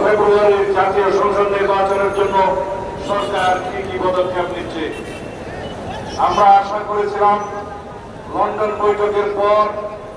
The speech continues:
প্রফেসর ইউনূস সাহেব, মাননীয় প্রধান উপদেষ্টা, আপনি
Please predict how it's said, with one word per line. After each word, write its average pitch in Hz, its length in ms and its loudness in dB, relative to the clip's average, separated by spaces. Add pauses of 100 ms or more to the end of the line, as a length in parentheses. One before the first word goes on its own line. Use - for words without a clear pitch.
(840)
প্রফেসর 196 480 2 (100)
ইউনূস 202 360 2
সাহেব, 202 340 4
মাননীয় 196 500 2
প্রধান 202 320 4
উপদেষ্টা, 202 520 0 (1200)
আপনি 151 280 -2